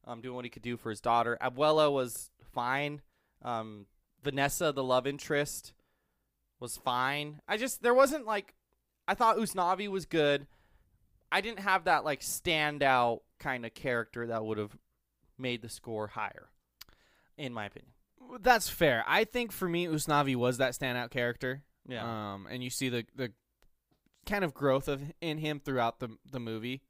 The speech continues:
Speaker 1: Yeah.
Speaker 2: Um, to transition to where, you know, he's having these fantasies about when he was young and when he was with his dad. And I think that's related to, like, he had his family there. Whereas it's transitioned, and once he loses Abuela and sees everything going on, he realizes that this is his family now.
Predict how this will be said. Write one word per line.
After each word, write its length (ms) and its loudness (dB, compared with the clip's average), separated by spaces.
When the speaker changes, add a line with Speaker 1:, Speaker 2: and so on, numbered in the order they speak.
Speaker 1:
Yeah. 220 -10
Speaker 2:
Um, 200 -4
to 100 -6
transition 640 -2
to 120 -8
where, 440 2
you 140 -8
know, 140 -6
he's 100 -6
having 260 -2
these 140 -10
fantasies 520 -6
about 340 -2
when 140 -8
he 120 -8
was 160 -6
young 360 -4
and 140 -10
when 80 -8
he 80 -6
was 120 -8
with 140 -6
his 140 -10
dad. 460 0
And 140 0
I 60 0
think 180 -4
that's 180 0
related 380 -2
to, 80 -6
like, 160 -2
he 160 -4
had 200 0
his 180 -8
family 420 -4
there. 380 -2
Whereas 500 0
it's 140 -8
transitioned, 680 -2
and 120 -2
once 160 -6
he 80 -6
loses 400 -6
Abuela 640 0
and 440 -8
sees 220 -6
everything 260 -2
going 200 -4
on, 140 -4
he 120 -8
realizes 540 -4
that 260 -6
this 200 -6
is 120 -6
his 160 -8
family 400 -8
now. 380 -6